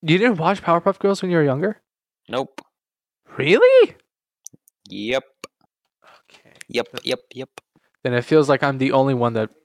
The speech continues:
Speaker 1: really cares about <laughs> this then, 'cause I used to watch
Speaker 2: Power-
Speaker 1: Powerpuff Girls.
Speaker 2: Powerpuff Girls.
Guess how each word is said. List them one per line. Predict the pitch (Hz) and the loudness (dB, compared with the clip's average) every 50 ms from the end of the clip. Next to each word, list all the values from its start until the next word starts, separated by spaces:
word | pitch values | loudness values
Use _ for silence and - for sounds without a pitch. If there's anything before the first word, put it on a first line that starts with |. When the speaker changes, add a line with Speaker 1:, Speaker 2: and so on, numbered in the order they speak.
| _ _ _ | _ _ _
Speaker 1:
really | 147 135 123 123 117 113 107 110 107 | -10 -6 -2 0 0 0 -2 -4 -6
cares | - - 117 113 110 110 | -4 -2 -2 -2 -2 -4
about | 110 107 107 107 - | -6 -6 -6 -6 -4
<laughs> | |
this | - 135 127 - 160 135 - - | -2 -4 -2 -2 -4 -4 -4 -4
then, | - 143 127 123 120 117 | -2 0 0 0 -2 -2
'cause | - 135 127 120 117 - - - _ _ _ _ _ _ _ _ _ _ _ _ - | 0 0 0 0 -2 -8 -14 -20 _ _ _ _ _ _ _ _ _ _ _ _ 0
I | - 170 220 240 | 2 4 6 6
used | 220 185 156 - - | 6 4 2 2 2
to | 160 | 2
watch | 143 131 123 117 107 107 | 2 2 2 0 -2 -2
Speaker 2:
Power- | 123 131 120 117 113 | -2 -2 -2 -2 -2
Speaker 1:
Powerpuff | - 123 113 - - | -2 -2 -4 -2 -2
Girls. | 117 113 107 110 110 110 - - _ _ _ _ _ _ - | -4 -4 -2 -4 -6 -8 -12 -18 _ _ _ _ _ _ -18
Speaker 2:
Powerpuff | - - 90 92 95 87 - - - - _ _ | -12 -10 -8 -8 -8 -10 -12 -16 -18 -20 _ _
Girls. | - - _ _ _ _ - - - - | -20 -20 _ _ _ _ -20 -20 -20 -20